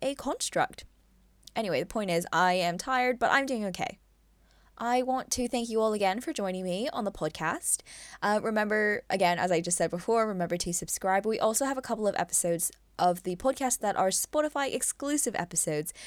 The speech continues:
So if you haven't already subscribed to us on Spotify, we recommend doing that as well, just to make sure that you don't miss an episode. Most of our Spotify exclusive episodes are music related episodes,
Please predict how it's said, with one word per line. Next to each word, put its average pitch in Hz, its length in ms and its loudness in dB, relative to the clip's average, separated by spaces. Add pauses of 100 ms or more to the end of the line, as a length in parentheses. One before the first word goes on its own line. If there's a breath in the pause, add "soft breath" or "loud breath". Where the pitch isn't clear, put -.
(140 loud breath)
So 214 240 2
if 226 80 0
you 220 100 -2
haven't 220 380 -2
already 190 480 2
subscribed 180 580 0
to 185 80 -2
us 180 160 0
on 175 120 -2
Spotify, 208 540 0
we 214 120 0
recommend 170 460 -2
doing 165 300 -2
that 156 360 -2
as 165 180 -4
well, 175 380 0
just 370 220 0
to 330 60 -6
make 311 120 -4
sure 285 180 -2
that - 80 -6
you 202 120 -4
don't 190 200 -2
miss 180 200 -2
an 185 80 -8
episode. 277 600 -2
Most 226 280 4
of 220 80 -2
our - 120 4
Spotify 202 480 0
exclusive 202 580 0
episodes 180 440 0
are 170 220 0
music 175 440 -2
related 170 480 -2
episodes, 254 600 -4